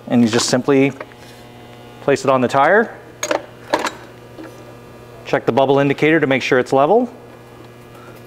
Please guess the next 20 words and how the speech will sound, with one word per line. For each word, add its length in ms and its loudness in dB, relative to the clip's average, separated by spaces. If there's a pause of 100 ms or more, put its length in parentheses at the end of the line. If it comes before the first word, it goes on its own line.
(180)
Give 120 2
it 40 4
a 60 4
little 280 2
tight 340 -2
snug 380 -2
here. 380 2 (2250)
And 120 2
then 280 2
the 40 -4
main 300 2
thing 200 0
is 120 0
to 80 -6
make 160 0
sure 140 0
this 240 0
panel 480 0
is 180 0
parallel. 480 0